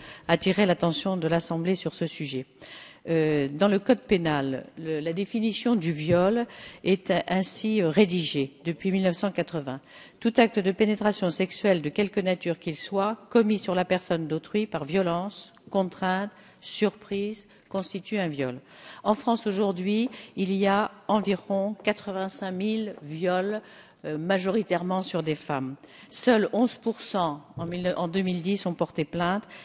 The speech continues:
et il y a eu mille trois cents condamnations pour soixante, quatre-vingt-trois mille viols ou tentatives de viol. Et une femme meurt toutes les huit secondes dans le monde du fait de viol.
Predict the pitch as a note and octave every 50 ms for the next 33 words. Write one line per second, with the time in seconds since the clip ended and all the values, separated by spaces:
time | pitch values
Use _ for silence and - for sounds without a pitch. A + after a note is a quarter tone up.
0 | - - - F#3 G3 F3+ F3 F#3 F3 F#3 G3 G#3 G#3+ - - F#3 F#3+ A3 A#3+ B3+
1 | B3 A#3+ - - - - F#3+ F#3+ - - - G3+ G3 G#3 - - F3+ E3+ E3 E3+
2 | E3+ E3 - - - F#3+ F#3+ F#3+ - - - F3 F3 F3+ F#3 F#3 - - - -
3 | - - - - - F#3 F#3 - - F3 F3 E3 - - G3 F3 - - F#3 F3
4 | F3 E3 E3 - - D#3 D#3+ E3 F3 F3+ F#3 F3+ F3 - - D#3 D3 D#3 F3 F3
5 | F3 E3+ D#3+ - E3 D#3 D3+ D#3 D3+ - F3 D#3 D3 C#3 C3+ C3 C3+ B2+ - -
6 | - - - - - - - - - D#3+ E3+ F#3 F#3 - - - G#3 G3 F3+ F3
7 | E3 D3+ C#3 - - D#3+ D#3+ F#3 F#3+ F#3 D#3+ D3 - D#3+ C#3+ - D3+ D3+ F3 A3+
8 | G#3+ - - G3+ E3 F3 F3+ F3+ E3+ D3+ C#3+ C#3+ C#3+ C#3+ D3+ D#3 E3 F3+ - -
9 | D3 D3 C#3 - - E3 E3 C#3+ B2+ B2+ B2 A#2+ C3+ D3 D3+ D#3+ E3+